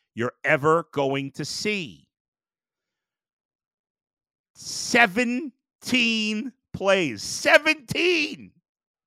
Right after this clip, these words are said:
Seventy-five yards. The drive took ten minutes and nine seconds,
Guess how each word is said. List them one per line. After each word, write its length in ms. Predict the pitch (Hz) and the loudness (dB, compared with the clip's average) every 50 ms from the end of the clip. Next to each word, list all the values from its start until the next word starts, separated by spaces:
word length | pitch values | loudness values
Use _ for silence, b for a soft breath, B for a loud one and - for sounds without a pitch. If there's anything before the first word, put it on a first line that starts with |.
| _ _ _ _ _ _ _ _ _ _ _ _ _ _ | _ _ _ _ _ _ _ _ _ _ _ _ _ _
Seventy-five 1080 | _ - - - - 190 190 190 226 226 233 240 233 190 - 220 220 220 220 220 208 | _ -12 -10 -2 2 2 2 2 2 0 0 -2 -4 -4 4 6 8 8 8 6 4
yards. 720 | 202 196 180 175 175 170 165 165 170 160 156 156 - - - _ _ _ _ _ - | 4 6 8 8 8 8 8 6 6 4 -2 -8 -10 -12 -14 _ _ _ _ _ -8
The 80 | 127 135 | -8 -8
drive 420 | 123 131 160 185 190 202 208 - | -4 2 4 6 6 6 6 4
took 200 | - - 143 - _ _ | 0 -6 -6 -6 _ _
ten 380 | - - - 214 240 233 226 226 | -12 -2 2 2 2 2 0 -2
minutes 320 | 220 214 220 - - - | 0 0 0 -2 -2 -6
and 160 | - 127 131 | -8 -6 -4
nine 320 | 147 151 175 208 220 214 175 | 0 2 2 2 2 0 -4
seconds, 720 | - - 208 185 180 - 175 175 175 175 175 156 - - | -4 -2 0 0 0 0 0 -2 -2 -2 -6 -8 -10 -14